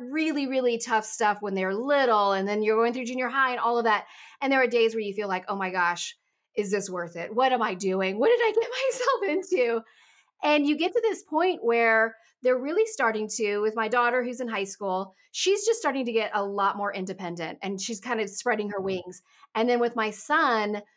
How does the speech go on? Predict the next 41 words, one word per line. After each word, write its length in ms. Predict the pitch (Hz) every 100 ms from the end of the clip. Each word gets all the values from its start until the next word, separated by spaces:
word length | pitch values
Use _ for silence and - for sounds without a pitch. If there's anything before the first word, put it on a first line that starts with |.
| _
who's 200 | 247 226
in 260 | 196 214 208
college, 580 | 262 277 339 233 214 233
like, 220 | 190 196 _ _ _
somewhat 680 | - 262 311 277 202 185 - _ _ _
adulting. 640 | 220 196 190 190 190 226 247
We 100 | 220
won't 180 | 220
say 120 | 226 214
full 220 | 247 233
adulting 520 | 220 202 - 208 202
yet, 420 | 208 202 185 - - - - -
but 120 | 302
it's 220 | 320 - -
amazing 760 | 285 285 277 285 359 349 277 254
to 120 | 247
see 440 | - 254 233 226 -
all 180 | 220 247
of 80 | 233
that 220 | 214 -
work, 340 | 196 190 -
that 180 | 208 196 233
investment 680 | 220 190 202 220 - 285
that 120 | 262 226
you 80 |
put 140 | 226 220
into 180 | 226 240
your 160 | 220
kids 420 | 214 208 214 233
to 120 | - 226
see 260 | - 220
it 120 | 214
come 180 | 214 196
to 100 | 202
fruition. 640 | 196 196 180 185 202 160 196 _ _ _ _ -
You 140 | 240
know, 60 | 226
there 120 | 233
was 140 | 233
this 200 | 233 226
moment 560 | 220 226 220 208 202